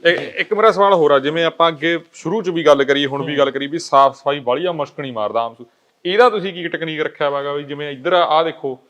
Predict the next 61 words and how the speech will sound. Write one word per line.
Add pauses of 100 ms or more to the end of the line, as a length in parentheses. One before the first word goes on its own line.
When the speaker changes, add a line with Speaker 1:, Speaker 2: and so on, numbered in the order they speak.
(240)
Speaker 1:
ਆਹ
Speaker 2:
ਇਹਦਾ
Speaker 1:
ਪਰਦਾ
ਪਾਇਆ
ਨਹੀਂ,
ਇੱਧਰ
ਪਰਦਾ
ਪਾਇਆ
ਵਾ,
ਇਹ
ਕਿਵੇਂ
ਤੁਸੀਂ
ਗੱਲ
ਰੱਖੀ
ਵੀ
ਆ?
Speaker 2:
ਇਹ
ਜਿੱਦਾਂ
ਮੈਂ
ਤੁਹਾਨੂੰ
ਦੱਸਿਆ
ਵੀ
ਇਹ
ਆਪਣਾ
ਕਵਰਡ
ਮਾਡਲ
ਹੈ। (220)
Speaker 1:
ਹੂੰ। (300)
Speaker 2:
ਬੰਦ
ਵਾਲਾ
ਹੈ, (300)
Speaker 1:
ਹੂੰ।
Speaker 2:
ਠੀਕ
ਹੈ।
ਜਿੱਦਾਂ
ਹੀ
ਸਰਦੀ
ਆਉਂਦੀ
ਹੈਗੀ, (260)
ਅਸੀਂ
ਇਹਨਾਂ
ਨੂੰ
ਕਵਰ
ਕਰ
ਦਿੰਦੇ
ਹਾਂ,
ਬੰਦ
ਕਰ
ਦਿੰਦੇ
ਹਾਂ।
Speaker 1:
ਠੀਕ
ਹੈ
ਜੀ।
Speaker 2:
ਸੈਕਿੰਡ,
ਆਪਣੇ
ਕੋਲ
ਉੱਪਰ,
ਅਹ,
ਐਗਜ਼ੌਸਟ
ਲੱਗਿਆ
ਹੋਇਆ,